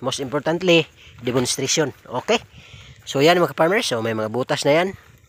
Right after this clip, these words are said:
Dito rin sa pangatlong plot. So, yung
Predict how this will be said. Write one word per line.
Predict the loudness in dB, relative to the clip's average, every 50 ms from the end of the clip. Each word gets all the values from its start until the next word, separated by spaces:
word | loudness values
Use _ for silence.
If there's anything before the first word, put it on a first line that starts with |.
| -20 -20 -20 -20 -20 -20 _ -20 -20 -20 -20 -20 -20 -20 -14
Dito | -10 -10 -6 -4 0
rin | 0 2 0 0 0
sa | 0 -2 -2 -2
pangatlong | -2 -4 -6 -6 0 0 0 0 0 0
plot. | 0 0 0 0 -2 -14 -20 -20 -20 _ -20 -20 -20 -20 -20 -20 -20 -20 -20 -20 -20 -20
So, | -12 -6 -2 0 2 4 4 2 2 0 -4 -10 -16 0 4
yung | 6 6 8 8 6 4 2